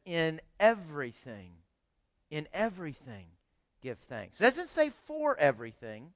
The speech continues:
It says in everything, in the cancer, in the divorce, in the rejection,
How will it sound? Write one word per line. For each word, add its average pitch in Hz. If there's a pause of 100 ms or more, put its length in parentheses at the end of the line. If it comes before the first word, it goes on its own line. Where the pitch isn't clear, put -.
(540)
It 202
says 226 (140)
in 269
everything, 135 (120)
in 311
the 302
cancer, 247 (600)
in 302
the 311
divorce, 247 (840)
in 311
the 311
rejection, 247